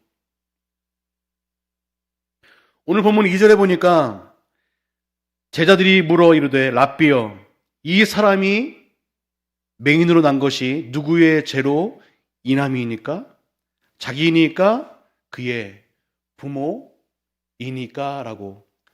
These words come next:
질문을 합니다. 겉으로 보면 신앙적인 질문처럼 그렇게 보이기도 합니다. 그 안에는 깊은 비-, 비관과 운명론이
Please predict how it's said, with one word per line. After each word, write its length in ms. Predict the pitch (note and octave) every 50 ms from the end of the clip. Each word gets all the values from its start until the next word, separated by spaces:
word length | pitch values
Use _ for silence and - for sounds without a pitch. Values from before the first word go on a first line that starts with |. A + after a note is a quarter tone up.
| _ _ _
질문을 380 | - - A#2 A#2+ A#2+ A#2+ A#2
합니다. 320 | A2 G#2 G2+ G2 - _ _ _ _ _ _ _ _ _ _ _ _ _ _ _ _ _ _ _ _ _ _ _ _ _ _ _ _ _ _ _ _ _ _ _ _ _ _ _ _ _ _ _ _ _ _ _ _ _ _ _ _
겉으로 280 | - - - A3 A3+
보면 720 | G#3 G#3 G3 G3+ G#3+ G#3+ G3 E3+ D3 A#2 G#2 F#2 F#2 - _ _ _ _ _ _ _ _ _ _ _ _ _ _ _ _ _ _
신앙적인 1080 | - - A#3+ A#3+ B3 A#3+ A#3+ A#3+ - G#3+ F#3 F3+ F3+ F3 E3 E3 F3 G3+ C4+ - _ _ _ _ _ _ _ _
질문처럼 920 | - - D3+ D#3+ E3 E3 D#3 D#3+ D3 C3+ C3 A#2+ A#2 C3 D#3 F#3+ - _ _ _ _ _ _ _ _ _ _
그렇게 240 | _ - A#2 - A#2+
보이기도 460 | - _ C#3 D3 C#3+ B2 C#3 B2+ C#3
합니다. 340 | B2 A#2+ A2 G#2+ G2 - F#2+ _ _ _ _ _ _ _ _ _ _ _ _ _ _ _ _ _ _ _ _ _ _ _ _ _ _ _ _ _ _ _ _ _ _ _ _ _ _ _ _ _ _
그 180 | - G3 G#3+
안에는 540 | F#3+ F3 F#3 G3 G3 G3+ G#3 G3+ F3+ D#3 -
깊은 400 | - F#3 F3 - - A3 G#3+ -
비-, 240 | - E3 E3 - _ _ _ _ _ _ _ _ _ _
비관과 920 | - D3+ D#3+ E3 F#3+ F3+ F3+ F3+ E3+ D#3+ D#3 D#3 D#3+ F3+ G#3+ C4 - - _ _ _ _ _ _ _ _ _ _ _ _ _
운명론이 920 | _ C3+ D#3 D#3+ E3 E3+ E3+ E3 D#3 C#3 C#3 D3+ D3+ C#3+ B2 G2+ F2 F2+ _